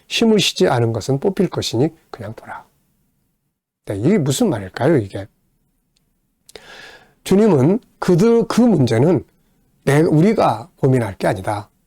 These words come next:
하늘 아버지께서 알아서 하실 것이다. 하늘 아버지께서 심으시면 심는 거고, 심겨지는 거고, 뽑히면, 뽑으면 뽑으시는 것이다.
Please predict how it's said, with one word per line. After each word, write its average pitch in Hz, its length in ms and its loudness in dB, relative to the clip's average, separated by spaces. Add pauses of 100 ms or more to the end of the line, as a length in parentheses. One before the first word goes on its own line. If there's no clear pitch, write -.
(360)
하늘 247 360 2
아버지께서 143 840 0 (260)
알아서 104 360 -8
하실 - 200 -6
것이다. - 460 -14 (480)
하늘 170 280 0
아버지께서 127 800 -2 (380)
심으시면 170 560 0
심는 170 340 2
거고, 110 400 -4 (220)
심겨지는 131 580 0
거고, 107 380 -8 (400)
뽑히면, 160 640 0
뽑으면 165 520 2
뽑으시는 170 480 -6
것이다. - 460 -14